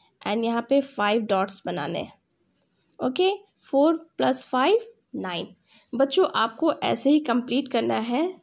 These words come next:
इन सारे एक्सरसाइज को। ओके, बी, थ्री प्लस सिक्स, अब थ्री है तो थ्री को मैम ने यहाँ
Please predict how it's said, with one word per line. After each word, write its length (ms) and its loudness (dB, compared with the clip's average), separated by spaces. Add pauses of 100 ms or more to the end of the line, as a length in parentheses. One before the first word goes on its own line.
(100)
इन 140 2
सारे 280 2
एक्सरसाइज 600 -2
को। 160 -8 (120)
ओके, 260 0 (1500)
बी, 400 2 (440)
थ्री 260 6 (140)
प्लस 260 2
सिक्स, 360 0 (160)
अब 240 -2
थ्री 260 6
है 200 2 (200)
तो 100 0 (140)
थ्री 220 2
को 120 2
मैम 220 4
ने 140 4
यहाँ 200 2